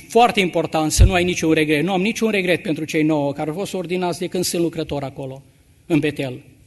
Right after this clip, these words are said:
Nu am niciun regret pentru cei care sunt. E mare,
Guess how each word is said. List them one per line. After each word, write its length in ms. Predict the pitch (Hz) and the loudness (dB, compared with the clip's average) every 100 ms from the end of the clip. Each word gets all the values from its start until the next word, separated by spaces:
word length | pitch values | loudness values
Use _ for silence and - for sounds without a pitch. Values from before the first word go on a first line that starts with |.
| _ _ _ | _ _ _
Nu 160 | 143 156 | 0 0
am 160 | 147 | 2
niciun 520 | 151 196 214 - 185 | 0 0 -2 -4 -4
regret 460 | 185 170 156 156 131 - - _ _ | -2 -2 -2 -4 -6 -14 -20 _ _
pentru 280 | - 135 135 | -6 -4 -6
cei 200 | 123 151 | -6 -6
care 200 | 143 147 | -6 -8
sunt. 280 | 135 147 139 | -6 -8 -6
E 80 | 131 | -2
mare, 420 | 147 180 196 175 | -2 -2 -4 -6